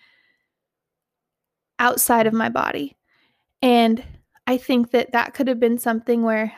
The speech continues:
I could have really harped on, and I could have really gotten depressed and oppressed and been mad and upset. But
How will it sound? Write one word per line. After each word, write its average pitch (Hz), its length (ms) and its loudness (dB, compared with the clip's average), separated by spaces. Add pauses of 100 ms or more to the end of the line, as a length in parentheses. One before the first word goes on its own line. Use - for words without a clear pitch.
I 240 80 -6
could 226 200 -4
have 220 80 -2
really 226 220 2
harped 294 340 -2
on, 233 160 0
and 220 100 -2
I 220 60 -2
could 220 200 -4
have 226 140 -2
really 226 240 0
gotten 240 280 -4
depressed 254 560 -2
and 220 140 -2
oppressed 247 640 -2
and 226 240 -2 (360)
been 247 240 4
mad 277 360 2
and 240 120 0
upset. - 500 -6 (480)
But 254 340 0